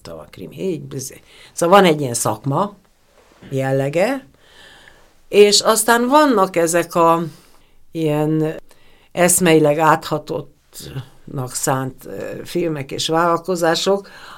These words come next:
amik, ö, amik hát részben elég pátoszosan szólnak, részben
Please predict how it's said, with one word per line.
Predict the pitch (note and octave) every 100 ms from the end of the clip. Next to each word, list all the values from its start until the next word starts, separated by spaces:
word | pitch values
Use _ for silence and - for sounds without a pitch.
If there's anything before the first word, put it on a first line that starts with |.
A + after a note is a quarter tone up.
| -
amik, | - F3 F3 F3+ F3+ -
ö, | F3 E3+ E3+ E3 - _ _ _ _ - -
amik | F3+ F#3 F#3
hát | F3 F#3+
részben | A3 G3 D#3 C#3+ D3+ - C3+ D#3+ E3+ - -
elég | E3+ D3+ A#2
pátoszosan | - C#3 C#3+ D3 C#3 - - - D3 C#3 C#3+ B2+ C#3 D3
szólnak, | - D3+ C3+ C3 C3 C3 C3
részben | C3+ B2+ B2 - A2+ A2+